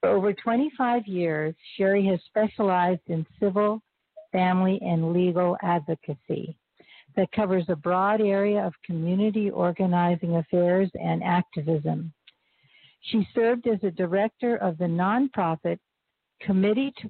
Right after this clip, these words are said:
Protect the Homeless in Huntsville, Alabama for three and a,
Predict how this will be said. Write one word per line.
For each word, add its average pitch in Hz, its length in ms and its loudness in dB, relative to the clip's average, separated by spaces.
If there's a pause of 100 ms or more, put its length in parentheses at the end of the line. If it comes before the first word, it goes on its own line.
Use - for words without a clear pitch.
Protect 190 440 -2 (100)
the 185 60 -2
Homeless 180 600 2 (540)
in 175 140 2
Huntsville, 196 640 0
Alabama 170 760 0
for 175 120 -2 (140)
three 185 280 0
and 170 120 0
a, 165 200 0